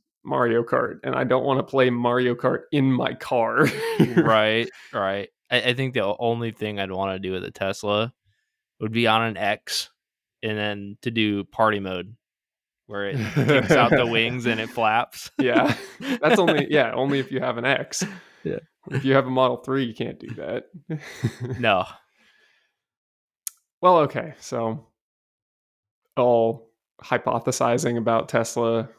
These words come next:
Speaker 1: and used car prices aside, if you like what you hear here, go ahead and share the podcast. Leave a review.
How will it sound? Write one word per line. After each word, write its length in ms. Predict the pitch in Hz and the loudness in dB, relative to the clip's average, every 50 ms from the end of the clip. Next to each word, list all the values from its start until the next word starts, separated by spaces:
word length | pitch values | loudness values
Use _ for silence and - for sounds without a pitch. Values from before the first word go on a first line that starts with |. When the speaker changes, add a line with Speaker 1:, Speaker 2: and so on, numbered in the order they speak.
| _ _ _ _ _ - - | _ _ _ _ _ -14 -10
Speaker 1:
and 380 | 160 117 110 107 107 107 101 - - - _ _ _ _ | -8 -6 -6 -6 -6 -8 -10 -12 -16 -20 _ _ _ _
used 340 | - 123 139 120 110 - - | -10 -6 -6 -6 -6 -6 -4
car 180 | - 117 113 110 | -2 -2 -2 -2
prices 480 | - 117 117 113 110 - 120 113 104 | -2 -2 -2 -2 -2 -2 -4 -4 -4
aside, 560 | 107 104 - 160 165 165 160 151 147 147 143 - - - - _ _ _ _ _ _ _ _ _ _ _ _ _ _ _ _ _ _ _ | -4 -4 2 4 4 6 6 6 4 2 0 -6 -14 -20 -20 _ _ _ _ _ _ _ _ _ _ _ _ _ _ _ _ _ _ _
if 120 | 139 - - | -8 -2 2
you 100 | 120 123 | 4 4
like 160 | 170 202 - | 4 4 4
what 140 | 151 - 104 | 2 4 4
you 100 | 131 120 | 0 0
hear 260 | 117 143 151 147 131 | 2 2 2 2 0
here, 360 | 131 - - - - 135 - _ _ _ _ _ _ _ _ _ _ _ _ _ _ _ _ | -2 -4 -6 -6 -8 -10 -14 _ _ _ _ _ _ _ _ _ _ _ _ _ _ _ _
go 120 | - 156 | 2 4
ahead 160 | 196 190 196 185 | 4 4 4 2
and 100 | 175 175 | 0 2
share 200 | - 175 170 160 | 2 2 2 2
the 80 | 156 | 2
podcast. 580 | 147 151 135 123 113 101 - - - - - - | 2 2 2 2 0 -4 -6 -8 -8 -8 -6 -2
Leave 240 | 131 139 147 143 156 | 0 0 2 2 0
a 60 | 147 | 2
review. 760 | 139 135 127 110 113 120 120 123 123 123 123 123 123 120 | 2 2 0 0 0 2 2 4 4 4 4 2 2 -2